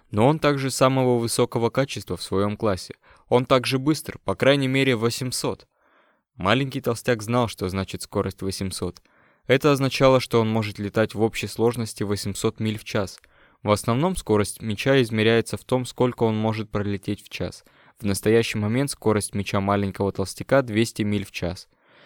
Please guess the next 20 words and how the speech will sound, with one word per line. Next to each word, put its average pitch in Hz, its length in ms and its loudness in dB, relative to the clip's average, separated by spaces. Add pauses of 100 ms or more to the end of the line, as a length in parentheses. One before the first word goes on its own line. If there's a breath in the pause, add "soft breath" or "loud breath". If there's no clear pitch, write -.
(180 soft breath)
При 110 120 4
нормальных 107 500 2
обстоятельствах 107 840 -2
ученик 113 400 -4
пятого 107 360 0
уровня 113 380 2
на 95 160 0
духовном 95 540 -2
этапе 98 300 -2
будет 120 320 -4
использовать 123 500 -2
второго 110 420 2
класса 117 380 0
летающий 101 540 0
меч. 98 320 -4 (460 soft breath)
Скорость 156 420 4
будет 139 320 0
только 135 300 2
около 120 340 2
шестисот, 110 680 -4